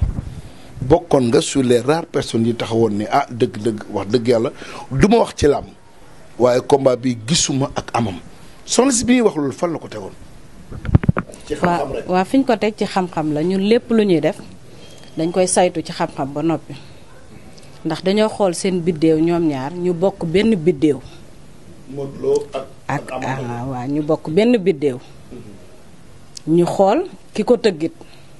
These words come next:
Speaker 2: xool mbir mi, fanaanoo ko, saytu ko, ci la ñuy soog a wax loolu. Ndax tamit ñun duñu tëb rek wax.
Speaker 1: Ba nga koy wax moom
Speaker 2: Dañuy
Speaker 1: neexul woon a dégg de.
Speaker 2: dañuy xool ba mu leer, neexul woon dégg moom.
Speaker 1: Mhm.
Speaker 2: Waaye nag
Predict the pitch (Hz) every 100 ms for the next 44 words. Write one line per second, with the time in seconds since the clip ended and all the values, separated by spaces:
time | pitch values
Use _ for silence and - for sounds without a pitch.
0 | - - - - - - - - 214 208
1 | 196 185 156 226 453 - - - 196 185
2 | 165 160 156 156 - 185 151 135 254 -
3 | - - - - - - - - - -
4 | - - 165 151 147 - 147 135 127 131
5 | 131 151 160 180 170 175 170 170 165 175
6 | 151 160 156 143 - - - 151 165 180
7 | 175 190 202 180 190 185 165 147 147 -
8 | - 180 202 208 208 214 185 202 202 196
9 | 175 190 208 208 214 196 180 180 160 156
10 | 143 143 151 151 165 160 160 190